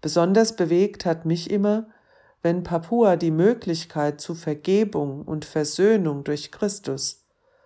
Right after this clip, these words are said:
als wahre Befreiung beschreiben. Jedes Jahr wird am fünften Februar im ganzen Land und besonders auf der Insel Mansinam, wo die Missionare landeten, die Ankunft des strahlenden Lichts des Evangeliums gefeiert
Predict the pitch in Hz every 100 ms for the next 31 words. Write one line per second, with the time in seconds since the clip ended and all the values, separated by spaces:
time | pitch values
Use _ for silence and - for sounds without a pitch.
0 | _ _ 156 151 - 143 151 170 202 190
1 | - 185 180 160 147 139 - - 135 139
2 | 143 143 _ _ _ _ _ _ _ _
3 | _ _ _ _ _ _ _ _ _ _
4 | _ - 202 247 - 160 143 139 156 -
5 | 151 147 220 220 - 156 - 156 165 -
6 | 185 190 185 156 156 165 185 208 185 147
7 | 170 226 - _ _ - 165 165 165 160
8 | 180 226 190 - 156 - - 160 160 151
9 | 151 185 196 170 135 131 175 226 - _
10 | - 165 165 156 160 - 147 147 156 147
11 | 143 165 196 160 - 143 185 - _ _
12 | _ _ - - 180 247 - 175 156 -
13 | - - 151 - - 139 143 185 220 202
14 | 190 165 196 - - 160 165 - 151 147
15 | 147 160 160 190 185 190 - 170 190 180
16 | 131 127 -